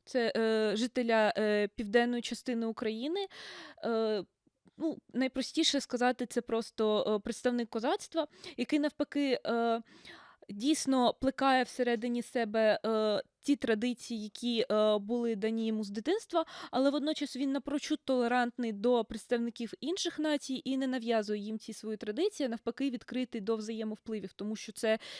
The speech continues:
є і суттю фронтиру, власне, яким є Україна. Е, постійно, е, якби, всмоктувати в себе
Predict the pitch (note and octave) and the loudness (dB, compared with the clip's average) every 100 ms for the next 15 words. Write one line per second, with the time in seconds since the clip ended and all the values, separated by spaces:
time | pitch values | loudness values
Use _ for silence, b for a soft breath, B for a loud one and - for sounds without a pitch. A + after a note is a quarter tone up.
0 | B G#3 A#3+ - B3 - D4 C4+ - A3+ | B -2 0 0 -2 0 0 0 -4 -8
1 | A3+ A3 - F4 G4+ C#4 B3+ G#3+ - G#3 | -4 -4 0 0 2 2 0 0 -2 -6
2 | G3+ A#3+ A3+ G#3 G#3 G#3+ G3+ B B - | -4 -4 -4 -4 -2 -2 -2 B B -12
3 | A3 A#3 A3+ G#3+ G3 F3+ - B B B | -4 0 0 0 -2 -4 -10 B B B
4 | - G3+ G3+ G3 - - _ _ - B3 | -2 4 4 4 0 -8 _ _ -6 -4
5 | - C#4 D4+ C#4 B3+ B3+ - A#3 A3+ A3+ | -2 2 2 4 4 2 2 0 2 0
6 | - A#3+ G#3+ A#3+ B B B - - C4+ | -4 -8 -2 -2 B B B -10 -4 2
7 | D#4 - - A#3+ A3+ A#3 - - A#3 G3 | 2 2 -2 -2 -2 -6 -4 0 2 2
8 | G3 | -2